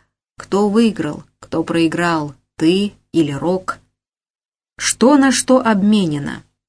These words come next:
Нет, тут не просто корысть. Тут в несколько минут переживаешь ощущение вечности. Ещё в пятьдесят девятом в Семипалатинске прочитал он надолго запавшую в сознание статью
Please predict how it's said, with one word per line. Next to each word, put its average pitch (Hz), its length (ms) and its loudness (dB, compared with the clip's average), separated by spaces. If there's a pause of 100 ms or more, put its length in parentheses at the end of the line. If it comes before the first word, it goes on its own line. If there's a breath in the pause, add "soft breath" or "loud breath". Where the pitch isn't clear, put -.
(200)
Нет, 247 800 2
тут 226 240 0
не 233 120 4
просто 202 440 -4
корысть. 190 760 -4 (480)
Тут 233 180 2
в 214 140 4
несколько 233 560 4
минут 226 400 4
переживаешь 214 760 0
ощущение 202 760 -2
вечности. 190 760 -4 (1120)
Ещё 240 380 4
в 285 80 -6
пятьдесят 233 560 2
девятом 208 640 0
в - 40 -6
Семипалатинске 185 1120 -2 (480)
прочитал 240 580 2
он 226 220 2
надолго 220 500 2
запавшую 214 640 -2
в 196 60 -4
сознание 175 520 -2
статью 170 640 -6